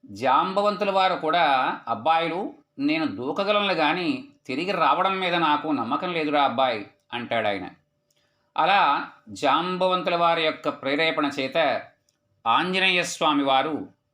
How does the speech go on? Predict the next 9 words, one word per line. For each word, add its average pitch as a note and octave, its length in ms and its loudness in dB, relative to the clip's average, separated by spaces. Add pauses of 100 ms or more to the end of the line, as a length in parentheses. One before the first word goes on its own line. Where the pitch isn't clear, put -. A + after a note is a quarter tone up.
(220)
మహేంద్ర F3+ 760 -2
పర్వతం D#3+ 600 -2
అధిరోహించి D3+ 840 -2 (800)
అక్కడి D3+ 280 0
నుంచి C#3+ 680 -4 (220)
బయలుదేరడానికి D#3 1300 -2 (1040)
సంసిద్ధులై D#3 720 -2
ఉంటారు. A#2+ 420 0 (1160)
ఇక్కడతో D#3 720 -2